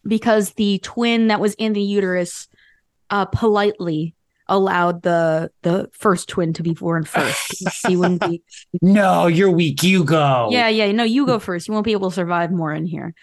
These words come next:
Speaker 1: I will say, I will read Yashiriku's sugar description, which is, "Bite the candy and take the Yashiriku stance to impart its inhuman benediction.
Speaker 2: Mm-hmm.
Speaker 1: Forbidden at the temple, this candy was distributed far and wide in exchange for donations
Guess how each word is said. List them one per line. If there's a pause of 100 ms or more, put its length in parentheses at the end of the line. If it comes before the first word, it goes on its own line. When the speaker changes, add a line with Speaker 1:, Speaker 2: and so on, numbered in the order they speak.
(300)
Speaker 1:
I
will
say,
I
will
read
Yashiriku's
sugar (180)
description,
which
is,
"Bite
the
candy
and
take
the
Yashiriku
stance
to
impart
its
inhuman
benediction. (100)
Speaker 2:
Mm-hmm.
Speaker 1:
Forbidden
at
the
temple,
this
candy
was
distributed
far
and
wide
in
exchange
for
donations